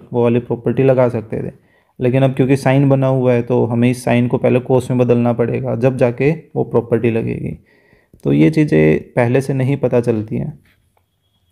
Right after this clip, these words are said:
तो देखिए, cos, इसको हमने लिख लिया नाइंटी माइनस theta। तो अब हमें नीचे भी एंगल सेम बनाने के लिए करना पड़ा,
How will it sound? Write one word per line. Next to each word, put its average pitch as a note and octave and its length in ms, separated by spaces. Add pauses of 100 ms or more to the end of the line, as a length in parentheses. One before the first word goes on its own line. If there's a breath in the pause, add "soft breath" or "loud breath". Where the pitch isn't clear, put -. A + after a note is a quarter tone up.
(460 loud breath)
तो B2+ 80
देखिए, A2+ 420 (640)
cos, C3 360 (140)
इसको C3 260
हमने B2 200
लिख A2 180
लिया A#2 140
नाइंटी A#2 380
माइनस B2 560
theta। - 300 (960 soft breath)
तो B2+ 60
अब B2 160
हमें A#2+ 200
नीचे B2+ 360
भी B2+ 120
एंगल B2+ 280
सेम B2+ 340
बनाने A#2+ 360
के B2 120
लिए A#2+ 260
करना A#2+ 320
पड़ा, B2+ 220